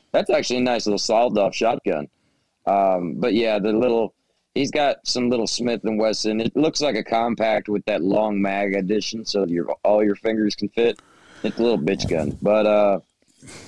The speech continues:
regardless, a gun's a gun. Uh, obviously, he threw it in there when he got pulled over, hoping the cop wouldn't look in the box. Cops are always hungry, and they opened the box,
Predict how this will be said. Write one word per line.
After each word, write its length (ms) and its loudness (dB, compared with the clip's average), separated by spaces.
regardless, 500 0
a 80 0
gun's 260 0
a 60 0
gun. 520 2
Uh, 40 0
obviously, 640 2
he 120 0
threw 280 -2
it 60 0
in 100 0
there 160 0
when 100 -2
he 60 -2
got 160 -2
pulled 200 -2
over, 300 0
hoping 240 -2
the 80 -6
cop 260 -2
wouldn't 220 -4
look 140 -4
in 80 -4
the 40 -8
box. 480 0
Cops 280 0
are 100 4
always 200 2
hungry, 500 0
and 180 0
they 80 0
opened 280 0
the 60 -2
box, 500 -4